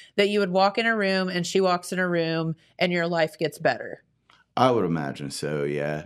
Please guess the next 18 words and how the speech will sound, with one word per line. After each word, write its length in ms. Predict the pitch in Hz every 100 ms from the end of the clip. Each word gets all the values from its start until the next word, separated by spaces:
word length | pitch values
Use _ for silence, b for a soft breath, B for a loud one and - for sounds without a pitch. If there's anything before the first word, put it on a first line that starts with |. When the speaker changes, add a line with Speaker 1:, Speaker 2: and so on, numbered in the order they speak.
| -
Speaker 2:
She 240 | - 104
just 180 | 98 92
seems 260 | 90 82 80
like, 320 | 80 73 -
uh, 440 | 76 73 73 73 - _ _ _ _ _ _ -
a, 180 | 73 - -
a 120 | -
definitely 1120 | 78 92 92 - 90 50 67 82 76 71 - _ _ _ _ _
bright, 320 | 85 92 73 -
shining 400 | 90 82 78 76
light 300 | 73 69 -
no 80 | 69
matter 200 | - 71
Speaker 1:
Yeah. 60 |
Speaker 2:
where 120 | 73
she's 220 | - 71 73
at. 240 | 85 - -
Speaker 1:
Yeah. 240 | -